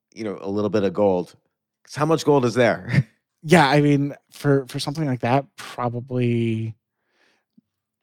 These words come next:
Speaker 2: m-, like, maybe two ounces would be
Speaker 1: Yeah,
Speaker 2: my guess.
Speaker 1: that's not a lot.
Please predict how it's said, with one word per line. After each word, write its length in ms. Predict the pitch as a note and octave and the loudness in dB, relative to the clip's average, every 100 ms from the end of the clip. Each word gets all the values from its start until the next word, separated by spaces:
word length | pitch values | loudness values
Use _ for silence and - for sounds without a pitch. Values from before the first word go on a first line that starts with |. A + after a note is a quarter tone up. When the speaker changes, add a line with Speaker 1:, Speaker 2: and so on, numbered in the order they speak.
| _ C3+ | _ -16
Speaker 2:
m-, 200 | C3 - - | -14 -12 -8
like, 140 | C#3 - | -8 -8
maybe 880 | A2+ A#2+ A#2+ A#2 B2 C3 C3 C3+ C3 _ | -6 0 2 2 4 4 6 4 0 _
two 220 | - C3+ | -6 -6
ounces 760 | A#2 A#2+ C#3+ F#3 G#3 G#3 - - _ _ _ _ | -4 -4 2 4 2 0 -8 -12 _ _ _ _
would 100 | D3+ | -4
be 60 | |
Speaker 1:
Yeah, 120 | A2 F3+ | 0 0
Speaker 2:
my 120 | F#3 | 2
guess. 200 | G3 G#3+ | 0 0
Speaker 1:
that's 140 | C3+ | -2
not 80 | A2 | -2
a 40 | |
lot. 420 | G2+ A#2 F#2+ - | -2 -2 -4 -8